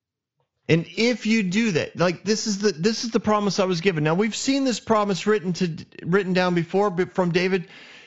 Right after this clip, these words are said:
and he's written it more artistically, right? He's written it that God said, you know, "Your, your throne will be established forever." In other words, there will always be one of your descendants on the, on the throne of David, uh, uh, on the throne of Israel. There will never be a time in which you don't reign over the,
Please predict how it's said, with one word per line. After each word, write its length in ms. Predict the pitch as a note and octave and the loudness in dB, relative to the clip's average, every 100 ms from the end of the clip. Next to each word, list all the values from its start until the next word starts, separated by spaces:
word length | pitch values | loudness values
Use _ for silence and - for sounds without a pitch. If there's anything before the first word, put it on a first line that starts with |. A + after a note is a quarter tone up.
| - | 0
and 120 | F#3 | 2
he's 200 | F3+ D#3 | 2 2
written 200 | G3+ F#3 | 0 0
it 120 | G3 | -2
more 240 | F3+ E3+ D3 | 0 0 2
artistically, 760 | D#3 - G3 - C#3+ - A2 | 0 2 -2 0 -4 -2 0
right? 240 | A2+ C#3 | 2 0
He's 180 | C3 B2+ | 0 -2
written 220 | D#3+ D#3+ | -2 0
it 160 | D3+ B2 | -2 0
that 300 | C3+ C#3 B2+ | -2 -2 0
God 380 | D3 E3+ E3+ C#3 | 0 2 -2 -6
said, 540 | - F3 E3 D3 - - | -4 0 0 0 -8 -2
you 80 | C#3+ | 0
know, 120 | C3+ | 2
"Your, 300 | C#3+ D3 C#3 | 2 0 0
your 220 | D3+ F3 E3 | 0 0 0
throne 340 | - F3 E3+ | 0 0 2
will 80 | D#3 | 0
be 140 | D3 | 0
established 500 | D3 - D#3 D3+ C#3+ | 0 0 0 2 -2
forever." 360 | - C#3+ C3 A2+ | 0 0 2 0
In 60 | B2+ | 0
other 160 | C#3+ | 2
words, 180 | C#3 B2+ | 0 0
there 100 | D3+ | 0
will 80 | C#3+ | 0
always 380 | - F3+ G3 D#3+ | 0 0 0 0
be 140 | F#3 | 0
one 180 | F3 E3+ | 2 2
of 60 | E3 | 0
your 140 | D#3 | 0
descendants 520 | D3 - D#3 D3 B2+ | -2 0 0 0 0
on 120 | C3+ | 0
the, 180 | C3 A#2+ - | 0 -4 0
on 80 | C#3 | 0
the 100 | C3 | 0
throne 280 | - D3 C#3 | -2 0 0
of 100 | B2 | 0
David, 300 | B2+ A2 G2+ - - - _ - | 0 0 -4 -14 -20 -20 _ -4
uh, 280 | C3 A#2+ - | 0 0 0
uh, 180 | C3+ - | -2 0
on 160 | C#3+ C#3 | 0 0
the 60 | |
throne 220 | B2+ D#3 | 0 0
of 80 | C#3 | 0
Israel. 320 | C3 B2 A2+ | -2 0 0
There 140 | G#2 C3 | 0 0
will 80 | C#3 | 2
never 280 | D#3 F#3+ | 0 0
be 140 | F3+ F3 | 0 0
a 60 | |
time 280 | E3 E3 D#3+ | 0 0 0
in 100 | D3+ | 0
which 220 | D3 C3+ | -2 -2
you 220 | D3+ D#3 D3+ | -2 0 0
don't 320 | D3 C#3+ D3 | 0 0 0
reign 320 | C3 C#3+ C#3 | 0 2 0
over 220 | C3+ B2+ | 0 0
the, 300 | B2 A#2 A2 | 0 0 -2